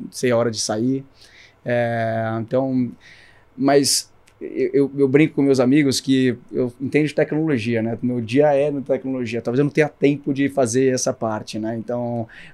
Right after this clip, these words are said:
eu acabo entendendo um pouco das, das, das, das tendências e, e buscando caminhos que eu acredito e que,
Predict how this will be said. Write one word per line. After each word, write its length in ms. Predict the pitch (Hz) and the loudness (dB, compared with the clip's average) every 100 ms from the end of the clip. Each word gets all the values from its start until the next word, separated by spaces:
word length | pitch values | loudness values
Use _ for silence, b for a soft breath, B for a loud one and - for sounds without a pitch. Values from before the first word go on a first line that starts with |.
| - | -8
eu 140 | - 127 | 2 4
acabo 360 | 123 143 143 | 4 4 4
entendendo 360 | 143 135 131 143 | 2 2 2 2
um 60 | 139 | 2
pouco 280 | 135 135 | 0 2
das, 400 | 131 127 113 - - | 0 0 -2 -8 -6
das, 460 | 127 117 107 - | -4 -4 -6 -10
das, 540 | 127 123 120 110 - - _ 87 | -8 -8 -8 -10 -12 -16 _ -12
das 180 | 82 113 | -8 -6
tendências 760 | - 120 123 143 139 143 - - | -2 -2 0 0 0 0 -2 -2
e, 240 | 131 127 | 0 0
e 80 | 135 | -2
buscando 480 | 123 123 - 135 131 | -4 -4 -4 -2 -2
caminhos 480 | 135 127 127 131 123 | -2 0 0 -2 -4
que 120 | 135 | -4
eu 40 | |
acredito 440 | 131 120 113 123 135 | -4 -4 -6 -4 -4
e 60 | |
que, 260 | 117 131 | -4 -4